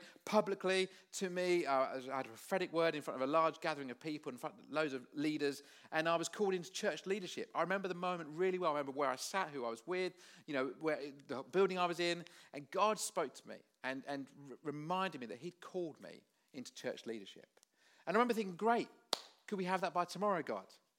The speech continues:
That would be useful if we could have that within twenty-four hours, 'cause I like that idea, that God says one thing and it happens the next day. But the truth is that dream, that vision,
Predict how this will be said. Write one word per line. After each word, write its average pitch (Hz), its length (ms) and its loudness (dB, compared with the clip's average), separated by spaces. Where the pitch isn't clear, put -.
That 202 120 4
would 190 80 -2
be 196 80 2
useful 160 480 0
if 131 80 -8
we 170 60 -4
could 147 100 -10
have 165 180 0
that 143 180 2
within 151 200 -2
twenty-four 147 400 0
hours, 147 220 4
'cause 135 120 -8
I 147 120 6
like 175 260 4
that 117 120 -2
idea, 101 340 -8
that 147 140 -8
God 151 200 2
says 135 240 0
one 135 200 -2
thing 175 160 -6
and 143 80 -2
it 131 40 -8
happens 143 300 -4
the 151 80 -8
next - 260 -6
day. 143 280 -14
But 196 120 2
the 185 60 -2
truth 262 400 0
is 170 180 2
that 165 220 0
dream, 185 420 0
that 170 240 2
vision, 165 340 -2